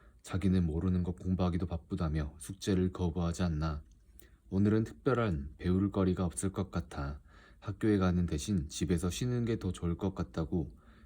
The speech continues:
거리낌 없이 제안하는 아이였다. 아이는 호기심이 많은 데다 그것을 바로 행동으로 옮기는 스타일이었다. 그런데 불행하게도 아이 엄마의 기질은 규칙이 중요하고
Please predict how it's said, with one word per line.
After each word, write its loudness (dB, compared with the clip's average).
거리낌 0
없이 -2
제안하는 0
아이였다. -4
아이는 4
호기심이 4
많은 4
데다 0
그것을 -2
바로 -2
행동으로 0
옮기는 0
스타일이었다. -6
그런데 2
불행하게도 0
아이 4
엄마의 2
기질은 -4
규칙이 -2
중요하고 0